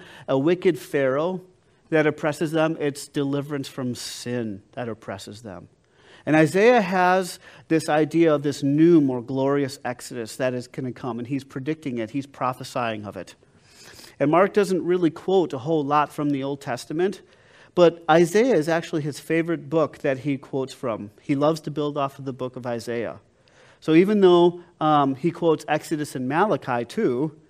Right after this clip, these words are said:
right, he writes that Isaiah has spoken. And the reason why Isaiah has, or he says Isaiah has spoken, and there's actually three there's actually three quotes from the Old Testament,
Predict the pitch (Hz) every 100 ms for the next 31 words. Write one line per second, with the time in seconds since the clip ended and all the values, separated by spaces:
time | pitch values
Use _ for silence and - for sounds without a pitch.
0 | - 151 175 - _ _ 180 170 165 208
1 | 214 - - - 156 151 143 165 196 185
2 | 170 151 - - 170 180 180 135 98 -
3 | _ _ - - 175 180 170 277 254 214
4 | 190 185 185 185 - 147 151 175 196 175
5 | 170 - - 165 151 156 151 165 - 165
6 | 139 131 131 190 226 156 131 - 127 120
7 | 139 139 143 135 135 135 139 - 180 233
8 | 143 139 - _ _ _ _ _ 147 139
9 | 151 156 143 165 196 - 151 143 - 139
10 | 135 131 143 127 147 156